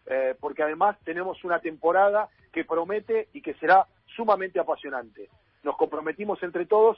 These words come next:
a sostener el producto, y eso es lo que vamos a hacer". Está clarísimo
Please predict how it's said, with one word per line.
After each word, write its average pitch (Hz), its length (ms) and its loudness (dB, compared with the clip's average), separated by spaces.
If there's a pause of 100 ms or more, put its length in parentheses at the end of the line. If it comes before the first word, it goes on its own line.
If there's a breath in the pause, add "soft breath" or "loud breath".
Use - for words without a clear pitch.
a 139 100 0
sostener 160 360 -4
el 165 100 -4
producto, 135 540 -6 (180)
y 156 160 -6
eso 185 200 -2
es 160 40 -6
lo 143 120 -2
que 135 80 -6
vamos 131 260 -4
a 120 40 -10
hacer". 113 200 -14 (320)
Está - 260 2
clarísimo 165 640 2